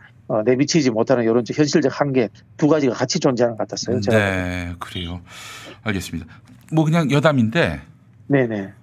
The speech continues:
Speaker 2: 박범계 장관 같은 경우 반성 없는, 어, 뭐,
Speaker 1: 네네.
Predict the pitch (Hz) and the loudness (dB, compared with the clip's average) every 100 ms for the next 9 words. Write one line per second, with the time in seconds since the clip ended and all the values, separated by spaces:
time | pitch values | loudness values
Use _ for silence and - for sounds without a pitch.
0 | - - 151 - - 170 175 170 170 165 | -20 -6 -6 -2 0 4 4 2 2 2
1 | 160 151 160 156 151 151 147 147 147 160 | 0 2 2 2 2 0 0 0 0 0
2 | - 110 131 120 135 123 110 104 143 165 | 2 2 2 2 2 4 2 2 2 2
3 | 87 76 - 92 101 92 90 139 120 117 | 0 -4 -6 -4 -2 -2 0 0 0 -6